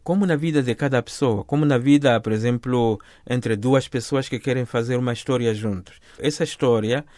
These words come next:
tem os seus crescimentos e os seus decrescimentos. Tem os seus altos e baixos, tem os seus momentos. A fé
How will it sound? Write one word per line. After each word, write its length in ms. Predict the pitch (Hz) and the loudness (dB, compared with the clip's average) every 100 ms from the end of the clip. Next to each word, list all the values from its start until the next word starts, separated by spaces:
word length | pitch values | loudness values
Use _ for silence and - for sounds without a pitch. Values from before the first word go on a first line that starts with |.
| - _ | -20 _
tem 300 | - 143 139 | 0 2 4
os 220 | 120 110 - | 2 -2 -2
seus 340 | 143 139 - | 2 2 0
crescimentos 840 | - 127 113 123 135 170 196 - - - - - | -6 -6 -6 -6 -6 -6 -8 -12 -20 -20 -20 -12
e 60 | 160 | -10
os 80 | 143 | -6
seus 300 | 160 156 139 | -2 -4 -4
decrescimentos. 1080 | 117 151 151 143 131 139 120 101 147 - - - - - | -2 -2 -2 -6 -6 -8 -6 -6 -10 -18 -20 -20 -20 -6
Tem 120 | 143 | -2
os 160 | 139 - | -2 -2
seus 280 | 127 110 117 | -4 -4 -4
altos 520 | 143 175 170 165 151 | -4 -4 -6 -8 -6
e 80 | 135 | -4
baixos, 320 | 120 107 - | -4 -4 -6
tem 180 | 123 123 | -6 -6
os 80 | |
seus 220 | - 123 123 | -6 -8 -6
momentos. 480 | 113 120 131 131 - - - - | -4 -2 -4 -8 -16 -20 -20 -14
A 80 | 131 | -14
fé 300 | - 156 | -6 -6